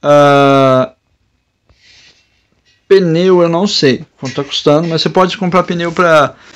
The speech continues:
ah, cidade, não precisa ser basicamente um pneu Speed. Pode ser um pneu mais pra cidade, certo? Ah, e é isso, no mais é isso. Guidão não sei quanto tá custando.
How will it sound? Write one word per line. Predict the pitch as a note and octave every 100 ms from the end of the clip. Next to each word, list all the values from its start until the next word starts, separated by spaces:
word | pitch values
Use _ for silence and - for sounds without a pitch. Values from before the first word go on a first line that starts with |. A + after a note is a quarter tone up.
| - -
ah, | D#3 C#3 C3+
cidade, | - C#3+ D3 D3
não | C#3
precisa | D3 - F3+ D#3+
ser | E3+
basicamente | E3 D#3+ D#3 D#3+
um | D#3+
pneu | D#3+ D#3 D#3
Speed. | - E3 C3+ A2+ _ _ _ _ _ _ _ _ - -
Pode | - B2
ser | -
um | C3
pneu | C#3 C#3+
mais | D3 C#3+ C#3+ - - -
pra | C#3
cidade, | C#3 E3+ D#3 A#2+ A2+ A#2
certo? | - E3 F3 - _ _ _ _ _ _ -
Ah, | G3+ G3
e |
é | G#3+
isso, | A3 G#3 G3+
no |
mais | F#3 F3+ G3+
é | G#3+
isso. | D#3
Guidão | D3+ D#3 D#3+ D#3+ D#3
não | D#3 D#3
sei | - D3
quanto | C#3+ D3
tá |
custando. | D3+ E3+ F3+